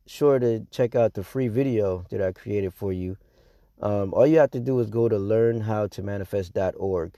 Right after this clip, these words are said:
and you can, you'll get access to both of those things, the free video, and you'll also see that special offer. But, um, but yeah, that basically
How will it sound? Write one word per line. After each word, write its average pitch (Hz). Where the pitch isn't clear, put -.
and 92
you 110
can, 98
you'll 113
get 120
access 110
to 95
both 113
of 107
those 98
things, 90
the 92
free 120
video, 107
and 110
you'll 113
also 104
see 104
that 95
special 87
offer. 90
But, 107
um, 95
but 120
yeah, 135
that 120
basically 123